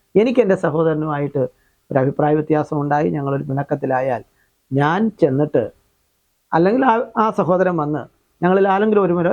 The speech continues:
രണ്ടു പേരോ ഞങ്ങൾ ചെന്ന് പരസ്പരം, "സഹോദര, എന്നോട് ക്ഷമിക്കണം, എൻ്റെ ഭാഗത്തുനിന്ന് ചില തെറ്റുകൾ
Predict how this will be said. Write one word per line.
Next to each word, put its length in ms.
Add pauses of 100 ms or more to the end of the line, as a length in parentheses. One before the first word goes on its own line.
(100)
രണ്ടു 220
പേരോ 220 (840)
ഞങ്ങൾ 300 (140)
ചെന്ന് 260 (180)
പരസ്പരം, 440 (120)
"സഹോദര, 320 (840)
എന്നോട് 360
ക്ഷമിക്കണം, 520
എൻ്റെ 200
ഭാഗത്തുനിന്ന് 520
ചില 120 (600)
തെറ്റുകൾ 340